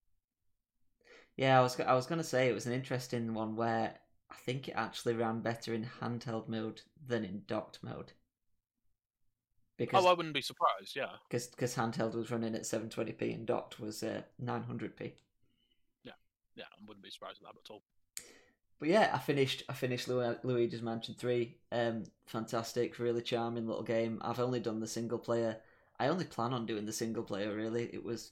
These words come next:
Speaker 1: it was more than enough for me. A little fifteen, twenty hour adventure, something like that. I got exactly what I needed out of it.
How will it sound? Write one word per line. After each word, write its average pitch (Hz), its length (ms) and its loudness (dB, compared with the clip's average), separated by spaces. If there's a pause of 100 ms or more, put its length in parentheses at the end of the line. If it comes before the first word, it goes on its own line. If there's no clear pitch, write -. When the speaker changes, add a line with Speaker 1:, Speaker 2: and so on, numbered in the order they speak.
(100)
Speaker 1:
it 117 140 -4
was 113 140 -8
more 113 180 -2
than 113 120 -4
enough 117 180 -4
for - 100 -10
me. 113 220 -4 (140)
A 127 60 0
little 113 440 -4
fifteen, 120 560 -2
twenty 117 280 -2
hour 113 220 -2
adventure, 113 420 -6
something - 320 -10
like 113 200 -2
that. 107 240 -4 (1700)
I - 80 -6
got 98 200 0
exactly 113 300 -4
what 110 140 -2
I 113 40 -2
needed 113 260 -2
out 113 180 0
of 117 80 -8
it. - 200 -6